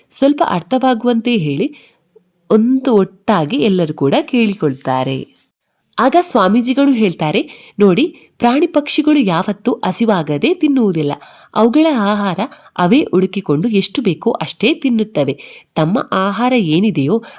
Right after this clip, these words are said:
ಅದನ್ನಷ್ಟೇ ತಿನ್ನುತ್ತೆ. ಉದಾಹರಣೆಗೆ ಹುಲಿ ಹಸಿವಾದ್ರೆ ಹುಲ್ಲು ತಿನ್ನುವುದಿಲ್ಲ ಮತ್ತು ಆನೆ ಹಸಿವಾದರೂ ಮಾಂಸ ಭಕ್ಷಣೆ ಮಾಡುವುದಿಲ್ಲ. ಆದ್ದರಿಂದ ಪ್ರಾಣಿ ಪಕ್ಷಿಗಳು ಸಾಮಾನ್ಯವಾಗಿ ರೋಗಮುಕ್ತವಾಗಿ ಎಲ್ಲವೂ ಒಂದೇ ಆಕಾರದಲ್ಲಿ ವಯಸ್ಸಿಗೆ ತಕ್ಕಂತೆ ಇರುವುದನ್ನ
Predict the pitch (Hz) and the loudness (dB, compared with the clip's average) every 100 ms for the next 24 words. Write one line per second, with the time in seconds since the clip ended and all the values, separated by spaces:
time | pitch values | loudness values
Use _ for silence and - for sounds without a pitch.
0 | - 156 202 202 - 262 302 240 175 147 | -6 0 2 0 -2 -4 -2 0 -2 -4
1 | 147 - - _ - 170 220 240 170 139 | -8 -10 -12 _ -2 0 0 -2 -4 -4
2 | 277 - - - 285 339 - 175 - 226 | -6 -8 -14 0 4 4 2 -4 -2 0
3 | 180 - 247 - 170 262 262 180 151 139 | -2 -2 -2 -2 -2 0 0 -2 -2 -2
4 | 131 - - - - 156 254 - - 156 | -4 -8 -16 -10 -4 -2 -2 -4 -2 -2
5 | 214 - 185 196 208 202 151 247 180 139 | -2 -4 -6 -2 0 0 -2 -2 0 -2
6 | 139 - 233 151 - 180 302 208 170 147 | -4 -4 -4 -4 -6 -4 -2 0 0 -2
7 | 139 131 139 - - - - 156 185 240 | -4 -6 -8 -12 -20 -14 -6 -2 0 -2
8 | 147 180 - - _ - 175 185 294 269 | -2 -4 -6 -14 _ -4 -2 0 -2 -4
9 | - 254 254 254 151 151 196 208 156 135 | -4 -4 -4 -2 -4 -2 -2 -2 -4 -4
10 | 214 302 - _ 170 170 175 262 175 139 | -6 -8 -12 _ -2 2 2 2 0 -2
11 | 202 170 139 135 285 - _ 269 294 339 | -4 -2 -4 -4 -8 -10 _ 0 4 4
12 | 294 196 180 240 285 - 196 202 196 151 | 4 0 0 -2 -2 -2 -4 -2 -4 -4
13 | 147 269 - - - 175 233 294 277 285 | -4 -6 -8 -16 -2 0 2 0 0 0
14 | 185 - 180 214 - 156 151 143 139 | -4 -2 -2 -2 -2 0 0 -2 -2